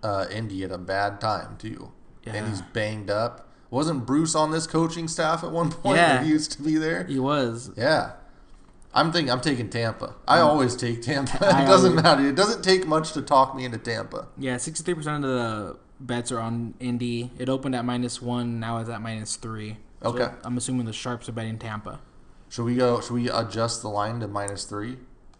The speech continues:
Speaker 2: What'd you have it at?
Speaker 1: Minus two and a half.
Speaker 2: Uh, two and a half's cool.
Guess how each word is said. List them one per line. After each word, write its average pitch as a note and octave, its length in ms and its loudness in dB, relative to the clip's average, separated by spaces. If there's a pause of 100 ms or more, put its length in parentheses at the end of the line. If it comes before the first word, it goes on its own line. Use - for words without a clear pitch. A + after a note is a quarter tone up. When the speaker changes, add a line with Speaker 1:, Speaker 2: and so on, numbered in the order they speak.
(300)
Speaker 2:
What'd C#3+ 180 0
you C#3 80 4
have C#3 140 4
it A2 60 -4
at? G#2+ 180 -10 (120)
Speaker 1:
Minus G#2 320 -4
two A2 120 -6
and G2+ 80 -8
a G2 40 -10
half. G#2 280 -4 (540)
Speaker 2:
Uh, F#2 360 -10 (140)
two F#3+ 100 -2
and E3 80 -2
a D3+ 40 -6
half's A#2+ 200 -6
cool. - 260 -16